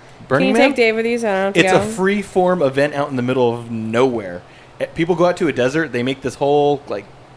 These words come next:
Speaker 1: colony where everyone lives out of tents for, like, a week, and they just, like, bring in lumber,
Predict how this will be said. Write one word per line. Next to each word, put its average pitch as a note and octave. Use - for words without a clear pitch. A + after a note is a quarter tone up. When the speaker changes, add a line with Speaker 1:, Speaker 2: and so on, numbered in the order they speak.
Speaker 1:
colony C#3
where C3
everyone B2+
lives B2+
out A#2+
of G#2+
tents -
for, D3+
like, C#3
a D3
week, D#3
and A#2+
they B2+
just, C3+
like, A#2
bring C#3
in B2+
lumber, B2+